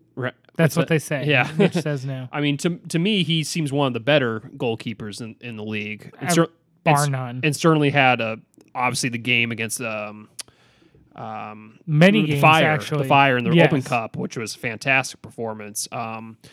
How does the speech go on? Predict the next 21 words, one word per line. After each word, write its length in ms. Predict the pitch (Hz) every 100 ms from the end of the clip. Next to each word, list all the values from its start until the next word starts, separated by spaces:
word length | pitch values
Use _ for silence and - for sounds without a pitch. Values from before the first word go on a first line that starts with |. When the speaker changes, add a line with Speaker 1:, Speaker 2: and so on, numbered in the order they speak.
| _ - - _
Speaker 1:
so, 760 | - 147 127 123 120 120 120 - _ _ _ _ -
yeah, 380 | 139 151 110 98
I 100 | 139
mean, 440 | 135 131 123 95 _ _ _ _ -
if 200 | 131 156
we 80 |
get 160 | 143 156
a, 100 | 135 - - -
a 240 | 120 123
central 400 | 117 - 147 135
defender 380 | 120 - 139 131
like, 340 | 127 123 117 135
uh, 440 | 127 123 123 120 113 _ _ _ _ _ _ _ -
or, 100 | 139
Speaker 2:
Forrest 300 | 190 185 180
Speaker 1:
or 20 |
ce-, 40 |
Speaker 2:
Lasso. 340 | 170 190 - 147
Speaker 1:
yeah, 180 | 135 120
f-, 140 | -
c-, 160 | 147 -